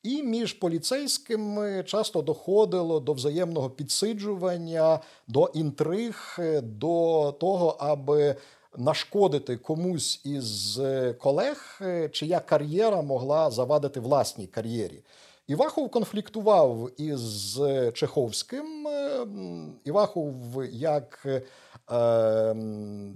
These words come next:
чиновник, е, м, влади воєводської шукав собі союзників у поліції, збирав компрометуючу інформацію про Чеховського. Тому не дивно, що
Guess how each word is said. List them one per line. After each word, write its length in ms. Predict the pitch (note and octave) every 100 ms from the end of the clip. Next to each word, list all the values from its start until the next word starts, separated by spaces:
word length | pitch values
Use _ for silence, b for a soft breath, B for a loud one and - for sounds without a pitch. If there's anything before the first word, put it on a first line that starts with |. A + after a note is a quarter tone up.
| -
чиновник, 720 | E3 F3+ F3 C#3+ B2 - - -
е, 460 | B2+ B2 A#2 A2+ - A#2
м, 400 | A2 G#2 - C#3 _ - D#3 C3+ C#3 -
влади 680 | G#2 C#3+ E3 D3+ B2 B2
воєводської 800 | A2+ C3 E3 F3+ D3+ - - A#2+
шукав 360 | A#2 D3 E3+ C3
собі 220 | - C3
союзників 720 | - F3+ E3+ A2+ A#2 - A#2 -
у 120 | D3
поліції, 580 | - F3 D4 D#4+ - G3+
збирав 440 | B2 C3+ F#3 D3+
компрометуючу 760 | - C#3+ D#3 D3 D#3 D3+ B2 D3
інформацію 640 | D3+ A3+ C#4+ E4+ E4+ C#4 B3 B B B -
про 200 | A3+ A3+
Чеховського. 960 | - A#3+ B3+ A3+ - - F#3+ G3 G3 G3 B _
Тому 420 | F#3+ A3 C#4 B3+ F3
не 200 | F3+ G#3
дивно, 520 | F3+ D#4+ D#4+ C#4 A#3
що 800 | - - - G3 G3 G3 F#3+